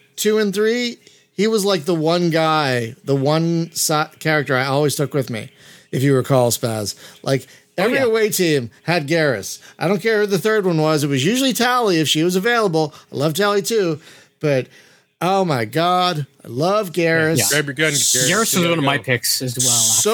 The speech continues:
Speaker 3: actually.
Speaker 1: much.
Speaker 3: So, yeah.
Speaker 1: Just give
Speaker 3: Yeah.
Speaker 1: me, can I, can we just get a side game? Can we just get a side game where it's Garrus as a cop? Can we just get that?
Speaker 3: Well,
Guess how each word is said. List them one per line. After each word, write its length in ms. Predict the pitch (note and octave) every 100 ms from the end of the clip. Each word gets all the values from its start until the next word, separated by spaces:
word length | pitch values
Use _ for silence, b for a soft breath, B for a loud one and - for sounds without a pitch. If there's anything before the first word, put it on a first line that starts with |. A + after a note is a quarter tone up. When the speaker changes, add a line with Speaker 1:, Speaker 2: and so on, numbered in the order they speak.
| A#3+
Speaker 3:
actually. 60 | A3+
Speaker 1:
much. 260 | F3 E3+
Speaker 3:
So, 160 | D#3+ A#2+
yeah. 240 | D#3 D#3+ A#2 b b b
Speaker 1:
Just 220 | G3 F#3
give 160 | B3+ D4+
Speaker 3:
Yeah. 60 |
Speaker 1:
me, 160 | D#4+ C#4+
can 160 | G3 A3+
I, 80 | C#4+
can 80 |
we 140 | A3 D4+
just 180 | F#4+ -
get 120 | D4
a 40 |
side 520 | F#3+ - F3+ F#3+ G3 F#3
game? 280 | G#3 G#3
Can 100 | G3
we 40 | B3
just 140 | F#4
get 120 | F#4 G#3
a 20 |
side 500 | - D#3 C#3+ D#3 D3+
game 540 | D#3+ D#3+ D#3+ D#3 D3+ b b b b _
where 260 | D#3 E3 D#3
it's 340 | C#3 - -
Garrus 520 | - C#3 D3+ E3 D#3+
as 80 | D3+
a 60 | C#3+
cop? 340 | - C3 G#2 - _ _ _ _ _ _ -
Can 80 | C4+
we 80 | E4
just 160 | E4
get 220 | A#3 F3
that? 120 | - A2+
Speaker 3:
Well, 240 | A3 -